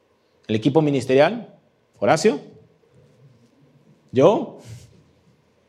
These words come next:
¿Tareas, encargos valiosos, importantes, en cierto sentido,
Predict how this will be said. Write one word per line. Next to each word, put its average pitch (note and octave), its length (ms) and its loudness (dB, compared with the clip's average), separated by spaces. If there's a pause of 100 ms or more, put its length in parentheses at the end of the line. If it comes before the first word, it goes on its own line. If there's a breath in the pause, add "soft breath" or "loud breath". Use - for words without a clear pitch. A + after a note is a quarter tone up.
(760)
¿Tareas, G3 840 0
encargos F3+ 840 -2
valiosos, F#3 840 0 (800)
importantes, D#3 800 -2 (1000)
en - 40 -14
cierto B2+ 240 -2
sentido, D3+ 680 2